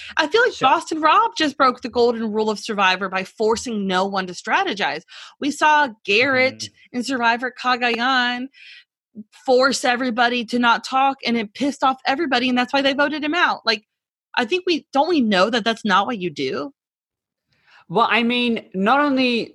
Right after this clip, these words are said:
Speaker 2: do we know, but we've seen him do it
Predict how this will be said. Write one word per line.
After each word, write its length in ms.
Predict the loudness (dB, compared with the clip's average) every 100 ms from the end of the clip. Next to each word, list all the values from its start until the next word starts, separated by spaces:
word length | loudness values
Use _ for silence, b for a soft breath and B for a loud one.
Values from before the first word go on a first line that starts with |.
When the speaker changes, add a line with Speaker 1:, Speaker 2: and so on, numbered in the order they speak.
| -10
Speaker 2:
do 200 | -6 -4
we 200 | -2 0
know, 560 | 2 2 4 2 2 -2
but 360 | 0 0 0
we've 220 | -2 -2
seen 600 | -4 -8 -2 0 0 0
him 460 | 0 0 0 0 -2
do 300 | -2 0 0
it 160 | -2